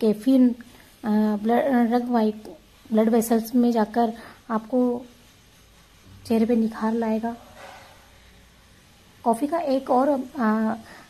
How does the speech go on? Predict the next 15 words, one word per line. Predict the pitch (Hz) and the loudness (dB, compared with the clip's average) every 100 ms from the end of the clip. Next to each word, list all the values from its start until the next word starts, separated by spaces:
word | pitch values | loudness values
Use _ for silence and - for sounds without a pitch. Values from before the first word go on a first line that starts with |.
| - | -6
स्थित | 220 - 269 269 - | -6 -2 -2 -2 -4
प्रकार | 233 233 214 | -4 -2 -2
से | 214 | -2
मैं | 233 233 | -2 0
आपको | 220 - | -4 -8
पैक | 226 220 220 | -4 -4 -2
बता | 214 220 | -4 -2
रही | 226 226 | -2 0
हूँ, | 226 262 247 - | -2 -2 -8 -12
इसको | 220 - 254 | -12 -4 0
भी | |
आप | 262 254 | 0 0
ज़रूर | 240 254 | -2 -2
ट्राई | 254 233 | -2 -4
करें। | 233 220 240 | -2 -4 -4